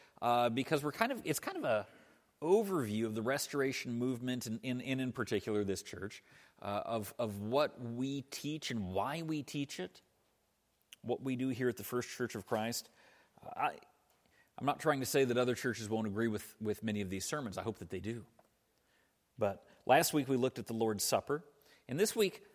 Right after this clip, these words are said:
I wanna look at the offering plate. We, we, we did the one, now we'll do, <laughs> now we'll do the other. Um, every, every church has an offering plate. Actually, I went to a church in Illinois that didn't have an offering plate. They kept it hidden.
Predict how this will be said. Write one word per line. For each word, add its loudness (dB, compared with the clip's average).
I -6
wanna 0
look 2
at -4
the 6
offering 4
plate. -14
We, -2
we, 0
we 0
did 2
the -2
one, 4
now 6
we'll 4
do, 2
<laughs> -16
now 4
we'll 4
do 4
the 4
other. 4
Um, 6
every, 4
every -4
church 0
has 0
an -2
offering 0
plate. 0
Actually, 2
I -2
went -6
to -8
a -6
church -12
in -6
Illinois -8
that -8
didn't -8
have -6
an -8
offering -10
plate. -16
They -4
kept -8
it -10
hidden. -8